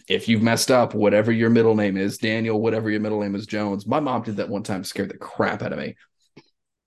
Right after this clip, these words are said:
I was living at home at the time. I was, I think it was in high school. I was walking in the hallway. My mom uses my full name, and I'm like, "What? What happened?" She goes, "Nothing." I'm like, "You can't do that."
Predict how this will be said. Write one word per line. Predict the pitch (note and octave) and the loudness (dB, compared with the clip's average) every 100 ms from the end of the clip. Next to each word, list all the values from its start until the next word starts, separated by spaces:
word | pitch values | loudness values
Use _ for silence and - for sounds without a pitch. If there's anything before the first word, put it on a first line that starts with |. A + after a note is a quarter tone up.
| - | 0
I | |
was | A#2+ A#2 | 2 6
living | A#2+ A2+ | 6 6
at | |
home | - A2+ A2 G#2+ | 6 6 8 6
at | G2+ | 4
the | |
time. | A2 G#3 G2+ G2+ | 2 2 4 2
I | |
was, | G2 G#2 - | 0 -2 -6
I | A#2 | -2
think | A#2 | 0
it | A2+ | 0
was | A2 | 0
in | |
high | G#2+ G#2 | -2 -2
school. | - G2 | -2 -4
I | |
was | A2 | 0
walking | G#2 G2+ A2 | 2 2 0
in | G2 | -2
the | |
hallway. | G2 G2 G2+ F#2+ - - _ _ _ | 2 2 4 2 0 -8 _ _ _
My | - A2 | -2 0
mom | A2+ G#2+ | 2 0
uses | G#2+ A2 G#2 | 0 -2 -4
my | F#2+ | -6
full | G2 - G#2+ G2+ | -4 2 2 4
name, | G#2 G#2 G#2 | 2 2 2
and | G#2 | 0
I'm | |
like, | G#2 - | 0 -2
"What? | A3+ D4 C#4 | 2 4 4
What | B3 | 4
happened?" | D4 C#4+ | 2 0
She | - | -2
goes, | C#3+ A#3+ | -4 -4
"Nothing." | G#3+ G#3 - - | -6 -6 -8 -8
I'm | E3 | 0
like, | D#3 A#2+ | 0 2
"You | F#3+ | 2
can't | C#4+ - C4+ - A#2+ | 2 0 0 0 0
do | D3 A#3+ | 4 4
that." | D#3+ A2 - | 2 -2 -4